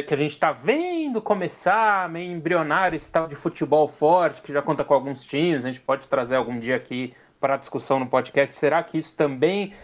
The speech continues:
vai levar em conta a questão da violência? Acho que tem que resolver não só os jogadores. Os jogadores são a parte importantíssima do espetáculo, mas e cadê a ação municipal, estadual, federal, da justiça, das polícias,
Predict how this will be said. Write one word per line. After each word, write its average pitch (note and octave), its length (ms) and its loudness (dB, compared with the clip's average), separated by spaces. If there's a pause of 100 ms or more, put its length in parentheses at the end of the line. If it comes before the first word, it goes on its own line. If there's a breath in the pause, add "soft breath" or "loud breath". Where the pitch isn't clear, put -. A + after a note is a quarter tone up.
(180 loud breath)
vai D3+ 220 4
levar C#3+ 200 -2
em C3 60 -8
conta D3 260 -2
a - 40 -16
questão D3 320 -4
da C3+ 100 2
violência? D#3 560 0
Acho D#3 120 -2
que - 40 -20
tem F#3+ 140 -6
que G#3+ 80 0
resolver G#3 640 2 (320 loud breath)
não A3 260 2
só C4+ 360 4
os A3 60 -4
jogadores. A3 720 0
Os C3 60 -10
jogadores A#3+ 420 2
são E4+ 320 2
a - 140 -6
parte F3+ 360 0
importantíssima A3 720 -2
do A3 40 0
espetáculo, G3+ 640 0
mas D3 180 -2
e F3 60 -2
cadê G3 320 -2
a D3 360 4
ação C#3+ 320 0 (140)
municipal, D#3+ 880 2
estadual, D3+ 640 2
federal, D3+ 720 2
da C#3 120 -8
justiça, C#3+ 640 2
das C3+ 160 -2
polícias, C#3+ 1000 0